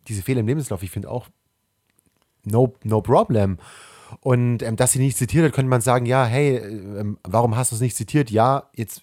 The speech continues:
ihr wisst es doch eh, kann man doch recherchieren. Es ist letztendlich nicht so, so schwerwiegend. Auch diese, diese Nachmeldung von Einkünften, naja, sie hatte es versteuert und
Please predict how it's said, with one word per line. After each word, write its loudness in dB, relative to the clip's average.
ihr -8
wisst -4
es -8
doch 0
eh, 0
kann -2
man 2
doch 0
recherchieren. -2
Es -6
ist -2
letztendlich -4
nicht -4
so, -2
so -10
schwerwiegend. -2
Auch -6
diese, -4
diese -10
Nachmeldung 0
von -4
Einkünften, -4
naja, 0
sie -4
hatte -2
es -6
versteuert 2
und -8